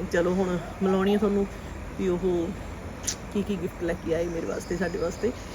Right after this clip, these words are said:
ਕਿਉਂਕਿ ਪੱਚੀਵੀਂ ਐਨੀਵਰਸਰੀ 'ਤੇ ਉਹ, ਅਹ, ਉਦੋਂ ਹੈ ਨਹੀਂ ਸੀ, ਤਾਂ ਹੀ ਅਸੀਂ ਸੈਲੀਬ੍ਰੇਟ ਵੀ ਨਹੀਂ ਕੀਤਾ ਗਾ,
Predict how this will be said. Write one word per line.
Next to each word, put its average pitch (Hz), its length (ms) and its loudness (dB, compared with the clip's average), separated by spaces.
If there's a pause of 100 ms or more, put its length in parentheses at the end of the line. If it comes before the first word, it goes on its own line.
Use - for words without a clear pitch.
(140)
ਕਿਉਂਕਿ 220 140 6
ਪੱਚੀਵੀਂ 254 300 6
ਐਨੀਵਰਸਰੀ 226 400 6
'ਤੇ 226 220 12
ਉਹ, 208 280 10
ਅਹ, 175 1200 2
ਉਦੋਂ 190 240 6
ਹੈ 202 120 8
ਨਹੀਂ 240 120 8
ਸੀ, 240 120 4
ਤਾਂ 202 140 8
ਹੀ 208 160 8
ਅਸੀਂ 202 160 0
ਸੈਲੀਬ੍ਰੇਟ 190 400 4
ਵੀ 180 100 0
ਨਹੀਂ 185 100 0
ਕੀਤਾ 180 240 -4
ਗਾ, 165 200 0